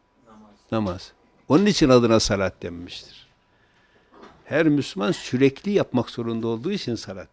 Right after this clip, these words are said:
Speaker 2: denmiştir. İşte sen de bir devlet adamı olarak onlarla ilgilen, problemleriyle ilgilen. Onlar sana getirsin sadaka versinler, "Ben ona karşı görevimi yaptım, o zaman ben de buradan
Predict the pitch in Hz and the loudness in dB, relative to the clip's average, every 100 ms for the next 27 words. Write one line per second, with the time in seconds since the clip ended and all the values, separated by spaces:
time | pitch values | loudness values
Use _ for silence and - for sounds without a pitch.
0 | - 92 _ - - _ _ _ _ - | -20 -20 _ -20 -20 _ _ _ _ -20
1 | _ _ _ 120 - 135 - 208 175 127 | _ _ _ -8 -2 -2 0 -2 -2 -2
2 | 131 120 156 208 135 123 123 160 127 104 | 0 0 0 -2 -2 -2 0 -2 -2 -2
3 | 147 185 _ - 285 - 135 190 196 139 | -4 -6 _ -20 -20 -6 -2 -2 -2 -4
4 | 107 135 110 113 127 120 92 123 110 113 | -2 -2 -2 -2 -2 -2 -4 -4 -4 -2
5 | 113 117 117 123 117 113 117 123 92 - | -2 -2 0 0 0 -2 -2 -2 -4 -12
6 | - - - 139 156 143 139 143 131 - | -20 -12 0 2 2 0 0 0 -2 -6
7 | _ _ - 139 - 131 139 - 135 139 | _ _ -2 0 0 -4 6 6 6 0
8 | 151 156 160 - 190 170 104 _ _ _ | -2 -4 -4 -6 -4 -2 -2 _ _ _
9 | - 151 147 131 101 120 117 127 139 135 | 2 4 4 -2 -8 -10 -4 0 0 0
10 | 135 120 127 131 156 175 170 - 120 135 | -2 -4 -2 -2 0 -2 -4 -4 -4 -2
11 | 143 127 131 139 131 127 139 170 160 | 0 -2 -2 -2 -4 -4 -4 -6 -8